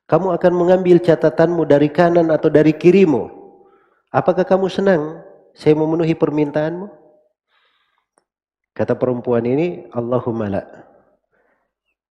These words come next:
Ya Allah, tidak. Saya tidak mungkin, ya, mu-, menyang-, meminta itu." Kata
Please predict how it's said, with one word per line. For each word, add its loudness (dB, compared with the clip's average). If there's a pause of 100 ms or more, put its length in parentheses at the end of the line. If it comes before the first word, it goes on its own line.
Ya -2
Allah, -4
tidak. -6 (420)
Saya -6
tidak -2 (640)
mungkin, -2 (1400)
ya, -4
mu-, -12
menyang-, -6
meminta 0
itu." -6 (680)
Kata -6